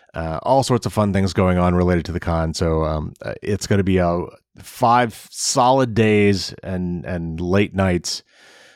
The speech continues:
of partying and hacking and meeting people and interviewing people and soaking up the ambiance that is def con. So,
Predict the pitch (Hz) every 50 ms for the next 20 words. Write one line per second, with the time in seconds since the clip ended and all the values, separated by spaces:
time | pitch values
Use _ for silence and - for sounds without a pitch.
0 | _ _ - 76 80 80 78 78 73 71 - - _ _ _ _ _ _ 151 165
1 | 160 147 135 123 117 113 110 104 98 95 95 92 87 98 151 147 120 - 135 123
2 | 117 113 110 107 104 101 98 95 92 95 110 131 131 123 110 101 - 104 101 90
3 | 98 92 92 90 98 104 165 180 139 131 117 104 101 98 92 98 95 92 - -
4 | 90 87 87 87 87 90 87 87 87 87 85 82 82 85 82 80 - - - -
5 | 117 - - 104 95 90 - - 85 87 87 90 85 76 87 85 82 82 82 80
6 | - - - 82 82 76 85 87 85 82 82 80 80 - - _ _ _ _ 92
7 | 85 78 - - - 78 78 80 - - - 87 82 82 87 -